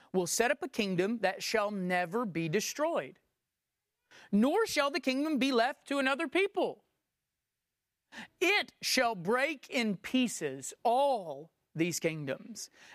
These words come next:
and bring them to an end, and it shall stand forever."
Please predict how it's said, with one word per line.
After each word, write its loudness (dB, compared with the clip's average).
and -2
bring 0
them -2
to 2
an -2
end, -4
and -2
it 0
shall -2
stand -4
forever." -6